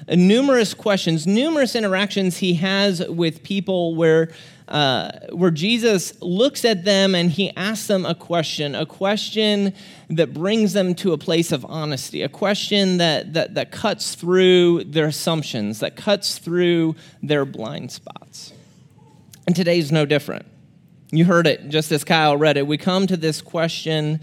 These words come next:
that's this. Jesus, on seeing many of the people who have followed him, people who have said that they have loved him, if they have walked away, he turns to his twelve, his closest friends, and he says,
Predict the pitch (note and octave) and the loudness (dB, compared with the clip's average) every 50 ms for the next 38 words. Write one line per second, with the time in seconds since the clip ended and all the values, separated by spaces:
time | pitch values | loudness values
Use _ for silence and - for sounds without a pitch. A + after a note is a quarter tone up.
0 | - - - - - - _ - - B2+ C3 B2 - - - G2+ D#2+ - - - | -8 -18 -20 -20 -20 -20 _ -10 -6 -6 -6 -6 -8 -10 -8 -8 -6 -8 -8 -12
1 | - - - - - _ _ _ _ - - - - - - - - - _ _ | -14 -14 -16 -18 -20 _ _ _ _ -20 -20 -20 -20 -20 -20 -20 -20 -20 _ _
2 | _ _ _ - C#3 C#3 E3+ F3+ E3+ D#3 E3 D3+ C#3+ - D#3 D3 D3+ D3+ - - | _ _ _ -6 0 2 2 4 4 4 2 2 2 0 -2 -2 -2 -4 -4 -2
3 | F3 F3 E3+ E3 E3+ D#3+ D#3+ D#3 D#3 D3+ D3+ - - - - - - D3 C#3+ D#3 | -2 0 0 0 0 0 0 0 -2 -2 -4 -6 -14 -18 -16 -8 -4 0 2 2
4 | E3+ F3 F3 E3 D#3 D3 C#3+ C#3 C3+ C3 C3 - - F3 E3 E3 D#3+ D3+ C#3 C#3+ | 2 4 4 2 2 2 0 0 -4 -6 -6 -4 -4 -4 -4 -2 -2 -2 0 0
5 | D3 C#3 B2 G#2+ - - B2+ D3 D#3+ D#3+ D#3 D3+ D3+ E3 D3 D3 C#3+ C#3 C#3+ C#3 | 0 0 0 -2 -4 -4 -4 -2 -2 -2 -2 -2 -2 -2 -4 -4 -6 -8 -8 -10
6 | - - - - - _ _ _ - _ _ - D#3+ E3 D#3+ D#3+ D3+ D3+ D#3 C#3 | -12 -18 -20 -20 -20 _ _ _ -20 _ _ -4 -2 -2 0 0 2 4 4 2
7 | A#2+ - - E3+ D#3+ E3 D#3+ C#3+ C#3+ C3+ - C#3+ C3 C#3 D3 A#2 A#2 C3 C3+ C#3+ | 2 0 0 0 2 2 0 -2 -4 -2 -2 0 0 0 0 -2 -2 -2 0 0
8 | D3+ D3+ C#3 - D3+ D3 D3 C#3+ C#3+ C#3+ C3 - - - - - - - - _ | 0 0 -2 -2 -4 -2 -2 -2 -4 -6 -8 -10 -14 -20 -20 -20 -20 -20 -20 _
9 | _ _ _ _ - - B2+ B2 C#3 D3 E3 F#3 D#3 C3+ C#3 C3 B2 C#3 D#3 E3+ | _ _ _ _ -6 -6 -4 0 2 2 4 4 2 0 -2 -4 -2 0 0 0
10 | E3+ D#3+ - D#3+ C#3+ C#3 C3+ C#3 D3 C3 C3+ - - F#3+ G3+ G#3+ G#3 F#3 - - | 0 0 -2 0 2 2 2 2 0 -4 -4 -4 -4 -2 0 0 0 -2 -2 0
11 | E3 D#3+ E3+ D3 C3+ - - - - D#3+ D#3 D3 C#3+ C3 A#2 G#2+ A#2 D3 C3+ B2+ | 0 2 2 0 0 -2 -6 -4 0 2 4 4 6 4 4 2 0 -2 -4 -4
12 | - - E3+ E3+ F3 E3+ - F3+ E3 D3+ - - - D#3 D#3 D3+ D3+ D3 C#3 C#3+ | -2 0 0 2 2 0 0 -2 -2 -2 -4 -4 -2 0 0 0 0 0 -2 -2
13 | C#3 D3+ C#3+ C3 C3+ - C3 B2+ B2+ A#2+ A2+ - - | -2 -2 -2 -2 -2 -2 -2 0 0 -2 -4 -6 -12